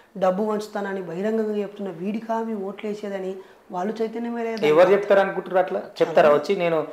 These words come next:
Speaker 2: ఇంత ఈ, ఈ నియోజకవర్గానికి ఇంత పెడుతున్నా, ఇన్ని బాటలు పంపుతున్నా" అని ఏ రాజకీయ నాయకుడు అని చెప్తాడా? మీరు ఇప్పుడు మొత్తం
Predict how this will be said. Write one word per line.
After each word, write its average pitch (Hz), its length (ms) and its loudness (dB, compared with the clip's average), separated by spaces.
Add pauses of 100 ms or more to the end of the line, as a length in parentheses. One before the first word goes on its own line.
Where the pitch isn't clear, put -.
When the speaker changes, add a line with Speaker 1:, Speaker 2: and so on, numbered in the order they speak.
(240)
Speaker 2:
ఇంత 147 140 0
ఈ, 147 340 8
ఈ 143 280 -2
నియోజకవర్గానికి 175 800 6
ఇంత 156 160 4
పెడుతున్నా, 156 480 4 (280)
ఇన్ని 165 160 0
బాటలు 165 380 8
పంపుతున్నా" 165 380 4
అని 156 140 4
ఏ 165 40 8
రాజకీయ 165 360 6
నాయకుడు 156 340 2
అని 147 120 0
చెప్తాడా? 135 420 0 (300)
మీరు 180 180 4
ఇప్పుడు 180 160 4
మొత్తం 165 340 4